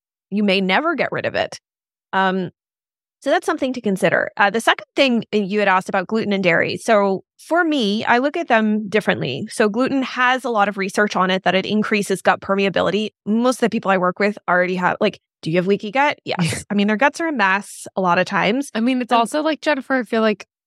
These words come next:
Speaker 2: uh, not to say, but, like, who does it now? I mean, I can't tell you how many clients I get now. It's like, leaky gut, leaky gut. And it's, uh, it's really alarming.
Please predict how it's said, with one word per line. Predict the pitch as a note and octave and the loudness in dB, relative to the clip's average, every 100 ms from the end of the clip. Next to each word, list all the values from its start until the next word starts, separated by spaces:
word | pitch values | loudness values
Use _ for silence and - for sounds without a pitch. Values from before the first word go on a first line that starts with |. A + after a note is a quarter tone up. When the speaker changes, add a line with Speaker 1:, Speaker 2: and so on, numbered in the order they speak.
| _ - | _ -4
Speaker 2:
uh, | - _ A#3 G#3 _ _ | -4 _ -10 -10 _ _
not | A3 A#3+ B3 A3 | -4 2 2 2
to | |
say, | B3 G#3+ | -2 -2
but, | F#3+ | 2
like, | G3+ F#3+ - - | 0 0 -6 -12
who | - D4+ A#3+ | 0 0 0
does | A3+ D4 - | 0 0 0
it | - | -2
now? | F3+ D3+ - | 0 0 0
I | |
mean, | G#3+ A#3 - | 0 0 0
I | A3+ B3+ | 0 0
can't | - D4+ D#4 - | -2 -2 -2 -2
tell | B3+ | 0
you | C4+ A3+ | 0 0
how | F3+ G#3+ | -2 0
many | A#3+ B3 A#3 G#3 F3 - _ | 0 0 2 0 -4 -12 _
clients | - C#4 F4+ E4 | -6 -2 -2 0
I | A3 | -2
get | G3+ G3 | 0 0
now. | G3 F#3+ | 0 0
It's | - | 2
like, | G#3 G3 _ _ _ _ | 0 0 _ _ _ _
leaky | F#3 G3+ F#3+ F3+ | 2 2 2 -2
gut, | G#3+ F#3+ - | 0 0 -2
leaky | F#3+ F#3+ F#3 | -4 -4 -2
gut. | G#3+ F3+ - | 0 0 0
And | A3+ | -2
it's, | - - - | -2 -2 0
uh, | A3 F#3 | 2 2
it's | B3 - | 0 0
really | F#3 G3+ E4+ G4+ | -6 -2 0 2
alarming. | G#3+ D#3 B2+ F2 C#2+ C#2+ F#3 | 0 0 -2 -4 -8 -10 -10